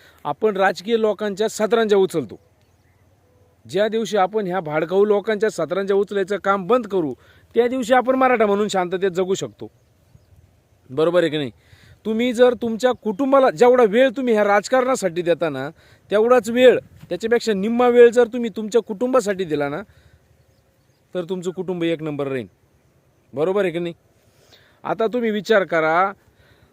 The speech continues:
<coughs> तब्येत खराब आहे माझी, तुम्ही आवाज पण मग तुम्हाला खराबच येत असेल. आपले लोक घरावरती तुळशीपत्र ठुतेत, घरातली त्याची बायको कामाला जाती लोकांची इथं,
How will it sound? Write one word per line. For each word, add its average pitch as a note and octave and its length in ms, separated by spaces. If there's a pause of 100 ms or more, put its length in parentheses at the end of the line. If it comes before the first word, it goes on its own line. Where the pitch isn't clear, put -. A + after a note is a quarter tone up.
(240)
<coughs> - 760 (760)
तब्येत D3 260
खराब C#3 180
आहे C3 80
माझी, A#2 220
तुम्ही D#3 380
आवाज D#3+ 280
पण E3+ 180
मग E3 180
तुम्हाला D3 460
खराबच B2 300
येत A#2+ 120
असेल. A2+ 440 (1300)
आपले B3 360
लोक A#3+ 260 (340)
घरावरती G3 640
तुळशीपत्र B3 720
ठुतेत, D#3 320 (1000)
घरातली F#3 600
त्याची A3+ 260
बायको G3 420
कामाला G#3+ 440
जाती G#3+ 260
लोकांची F#3+ 420
इथं, C#3 180